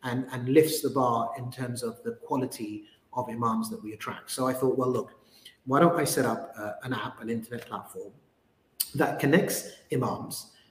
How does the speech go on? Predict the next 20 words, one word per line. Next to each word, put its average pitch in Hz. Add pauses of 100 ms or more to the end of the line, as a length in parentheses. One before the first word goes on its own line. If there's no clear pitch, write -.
(120)
to 220
people 226
that 233
need 226
their 233
services, 214
a 120
bit 185
like 151
a 143
virtual 143
mosque. 165
Essentially, 151
it's -
what 123
a 113
mosque 123
does, -
right? 123
So, 127